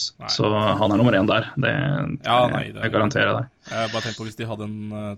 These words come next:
Speaker 1: totalliste, men det hadde de
Speaker 2: Å
Speaker 1: kanskje.
Speaker 2: ja, nei, det, det har de kanskje, men den har jeg ikke, har jeg ikke sett på. Jeg har sett
Speaker 1: Nei.
Speaker 2: på posisjonene.
Speaker 1: Ja.
Speaker 2: Eh, eh, yes. Eh, nummer fem, Evgeny Malkin.
Speaker 1: Mm.
Speaker 2: Eh, en fantastisk sesong i fjor med syttito poeng på sekstito kamper.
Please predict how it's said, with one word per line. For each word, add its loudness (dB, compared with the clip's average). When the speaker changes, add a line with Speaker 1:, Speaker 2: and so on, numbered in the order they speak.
Speaker 1:
totalliste, -10
men -16
det -10
hadde -14
de -18
Speaker 2:
Å -20
Speaker 1:
kanskje. 8
Speaker 2:
ja, 8
nei, 8
det, 10
det 6
har 4
de 4
kanskje, 4
men 8
den 8
har 6
jeg -2
ikke, 0
har -2
jeg -6
ikke 2
sett -2
på. 4
Jeg 2
har 6
sett 2
Speaker 1:
Nei. -2
Speaker 2:
på 2
posisjonene. 4
Speaker 1:
Ja. 4
Speaker 2:
Eh, 6
eh, 2
yes. 2
Eh, 8
nummer 4
fem, 4
Evgeny 6
Malkin. 4
Speaker 1:
Mm. -4
Speaker 2:
Eh, 0
en 0
fantastisk 0
sesong 4
i 0
fjor 8
med 6
syttito 4
poeng 2
på 2
sekstito 4
kamper. 4